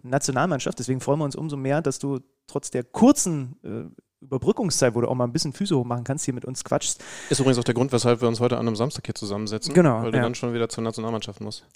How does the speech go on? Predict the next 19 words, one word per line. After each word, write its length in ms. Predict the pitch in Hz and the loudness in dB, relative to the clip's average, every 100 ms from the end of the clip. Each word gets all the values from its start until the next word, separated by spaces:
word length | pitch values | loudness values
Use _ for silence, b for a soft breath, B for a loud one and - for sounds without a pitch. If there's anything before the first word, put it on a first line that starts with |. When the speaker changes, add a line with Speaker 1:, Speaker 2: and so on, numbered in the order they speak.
| _ | _
Speaker 1:
Ähm, 320 | 143 139 135 | 0 2 -2
lass 220 | 151 151 | 4 4
uns 140 | 262 208 | 4 2
mal 100 | 185 | 6
bei 100 | 165 | 6
diesem, 300 | 160 156 147 | 6 2 0
bei 120 | 139 | 0
diesem 200 | 135 135 | 0 -2
Thema 260 | 123 170 156 | 0 2 4
Norddeutschland 500 | 139 151 156 - 131 | 2 2 2 0 0
erstmal 240 | 127 131 | 0 0
bleiben. 400 | 117 104 104 110 | -4 -4 -6 -6
Also 240 | - 127 131 | -6 -4 -4
es 160 | - | -4
zieht 220 | - 240 208 | 2 2 2
dich 100 | - | 2
dann 140 | 151 | 2
immer 260 | 156 170 147 | 4 2 4
wieder, 300 | 135 127 | 4 4